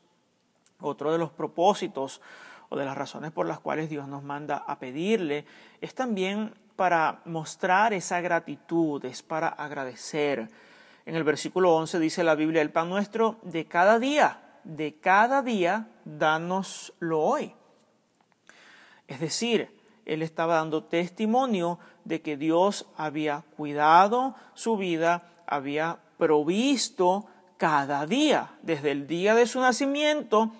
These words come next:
hasta el día de su oración, Dios había sido fiel.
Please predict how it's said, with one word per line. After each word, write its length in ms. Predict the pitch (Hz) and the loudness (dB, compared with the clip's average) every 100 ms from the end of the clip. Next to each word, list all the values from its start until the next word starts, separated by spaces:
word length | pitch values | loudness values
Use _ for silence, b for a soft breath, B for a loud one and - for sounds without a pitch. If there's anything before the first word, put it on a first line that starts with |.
| - | -8
hasta 340 | - 156 - 135 | -6 -4 -2 -4
el 180 | 127 143 | -4 -4
día 280 | 190 220 | 4 6
de 120 | 254 233 | 6 4
su 140 | 254 | 2
oración, 800 | 247 262 - 285 294 254 220 220 B B B | 2 2 0 0 2 4 4 0 B B B
Dios 480 | 170 208 190 190 - | -2 4 4 4 2
había 420 | 262 180 147 170 | 2 2 2 2
sido 360 | 180 175 143 151 | 2 0 -2 -4
fiel. 520 | - 247 269 202 | -2 0 2 2